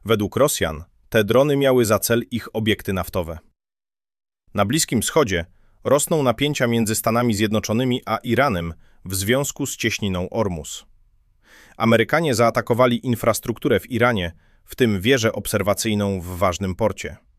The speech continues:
Iran odpowiedział na te działania atakami rakietowymi na sojuszników Stanów Zjednoczonych. Irański negocjator powiedział, że Teheran przestaje przestrzegać części umowy z Waszyngtonem.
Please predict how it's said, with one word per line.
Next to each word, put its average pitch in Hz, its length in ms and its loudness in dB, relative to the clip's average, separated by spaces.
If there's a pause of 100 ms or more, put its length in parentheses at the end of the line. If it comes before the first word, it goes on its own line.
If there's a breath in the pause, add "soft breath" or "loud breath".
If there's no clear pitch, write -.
(880 soft breath)
Iran 120 320 4
odpowiedział 113 520 0
na 98 100 0
te 101 140 -2
działania 113 460 2
atakami 117 540 0
rakietowymi 107 600 0
na 110 160 0
sojuszników 113 720 -4
Stanów 90 320 -4
Zjednoczonych. 90 680 -6 (960 loud breath)
Irański 156 420 2
negocjator 131 540 2
powiedział, 113 440 2
że 101 160 2
Teheran 127 540 0
przestaje 120 500 0
przestrzegać 107 640 -2
części 127 440 -2
umowy 95 360 -2
z 87 80 -4
Waszyngtonem. 87 720 -4